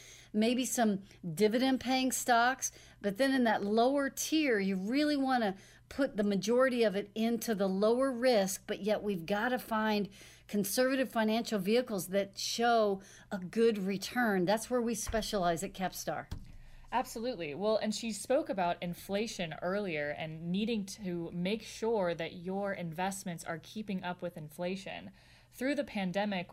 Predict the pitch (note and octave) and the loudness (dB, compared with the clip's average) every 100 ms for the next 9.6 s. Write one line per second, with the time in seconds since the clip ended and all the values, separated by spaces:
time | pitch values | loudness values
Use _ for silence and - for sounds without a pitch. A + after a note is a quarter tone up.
0 | - F3 G#3 A#3+ A3+ F#3+ - G#3+ G#3+ G3 | -14 -6 -4 -4 -4 -6 -8 -4 -2 -2
1 | F#3 F#3 F3+ G3+ G#3 G3 E3+ - - - | -4 -4 -2 -2 -2 -4 -6 -12 -20 -20
2 | - - G3+ A#3 G#3+ - G3 G#3+ A3+ - | -20 -2 0 2 -2 -2 0 0 -2 -6
3 | F#3 - G#3 G3+ E3+ - - - - - | -8 -6 -4 -2 -4 -10 -16 -20 -20 -8
4 | F3 F3 E3+ F#3+ F#3 G#3+ A3+ - F#3 E3 | 0 0 2 0 0 0 -2 -2 -4 -4
5 | E3 E3 D#3+ D#3+ - F3 E3+ A#3 B3+ - | -4 -6 -8 -8 -12 -10 0 2 4 2
6 | F#3+ - F3+ F#3+ F#3+ - F#3+ F3+ E3+ - | -8 -10 -2 -2 -2 -2 -2 0 -2 -6
7 | - - - - _ - E3 G3+ C4+ C#4+ | -12 -20 -20 -20 _ -12 -2 4 4 4
8 | B3 A#3 A3 G#3 G#3 G3 - A3 G3 F3+ | 4 4 4 2 0 0 0 0 0 -2
9 | - F#3+ F3+ - - | -4 -4 -4 -6 -12